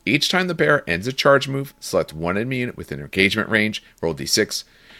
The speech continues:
Two to five, D three mortal wounds. Six, three mortal wounds. Also, once per battle, after units, bearer's unit ends a charge move, all enemies within six take a battle shock. Um,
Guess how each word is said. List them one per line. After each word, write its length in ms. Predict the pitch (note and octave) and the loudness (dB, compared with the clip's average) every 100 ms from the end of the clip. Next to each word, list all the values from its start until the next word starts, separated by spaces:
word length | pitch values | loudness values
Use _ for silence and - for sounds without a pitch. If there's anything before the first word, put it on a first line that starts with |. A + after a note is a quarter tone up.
| - _ | -20 _
Two 160 | - C#3 | 2 4
to 80 | A#2+ | 6
five, 300 | B2+ A#2 G2 | 8 8 6
D 120 | F#2+ | 0
three 200 | - B2 | 2 0
mortal 200 | A#2 A#2 | 2 0
wounds. 240 | A#2 A2+ - | 0 -2 -4
Six, 320 | - A2+ - | 2 2 2
three 180 | F#2+ F2+ | 0 -2
mortal 240 | D#2 D2+ | -2 -6
wounds. 380 | D2+ D#2+ - - - _ - _ - | -10 -12 -14 -16 -20 _ -20 _ 6
Also, 320 | G#2+ A2 A2 | 6 6 2
once 200 | G2+ F#2+ | 0 0
per 140 | F#2 | -2
battle, 460 | G2+ A#2 B2+ C3 - | 4 4 4 0 -2
after 320 | F#2 F#2 - F#2 | 0 0 -2 -6
units, 680 | F#2 F2+ F2 - - - _ _ - | -4 -4 -6 -8 -12 -14 _ _ 2
bearer's 340 | A2 G#2 G2 | 6 6 4
unit 320 | F#2 F2 E2+ - | -2 -4 -6 0
ends 300 | F#2 G#2 A#2 | 2 4 2
a 100 | A#2 | 0
charge 360 | - A#2 G#2 F#2 | 2 6 6 4
move, 280 | E2+ E2 - _ _ G2+ | -4 -8 -12 _ _ 6
all 140 | G#2+ | 6
enemies 300 | A2 G#2+ G#2 | 6 2 0
within 200 | F2+ E2 | 0 -2
six 240 | D#2+ G2+ - | 0 -2 0
take 160 | F2 | 0
a 40 | D#2+ | 0
battle 200 | G#1+ - | -2 -4
shock. 360 | - - - - _ _ _ _ _ - _ _ | -6 -8 -18 -20 _ _ _ _ _ -20 _ _
Um, 240 | F2 E2 | -4 -2